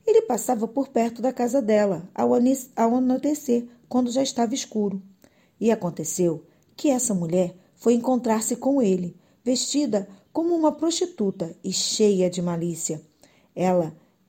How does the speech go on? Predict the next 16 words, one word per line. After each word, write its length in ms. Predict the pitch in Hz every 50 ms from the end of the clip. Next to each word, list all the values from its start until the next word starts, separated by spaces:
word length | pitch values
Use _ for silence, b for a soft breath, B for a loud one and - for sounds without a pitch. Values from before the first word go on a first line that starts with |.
| b b b _ _ _ _ _ _ _ -
era 340 | 208 214 208 202 208 - - -
espalhafatosa 1200 | 269 - - - - 226 202 208 254 302 - - 233 240 - - 185 180 180 185 175 185 196 190 - -
e 120 | - 262 254
sem 280 | - - - 269 302
vergonha, 640 | 311 240 226 202 - - 180 165 160 156 156 151 156 - b b b b b
e 80 | 294
estava 360 | 294 285 - - 285 269 247 262
sempre 400 | 247 - - 403 415 - - 262
andando 300 | 233 208 233 233 226 214
pelas 340 | 214 226 202 196 190 185
ruas. 460 | - - 165 156 160 156 151 - - _ b b b b b b b
Ficava 420 | b - 170 175 - 180 170 156 175
esperando 680 | - - - 175 170 165 165 170 175 180 170 - - -
em 200 | - 185 185 185
alguma 340 | 180 170 151 - 202 226 254
esquina, 580 | 339 - - - - 196 185 185 175 170 156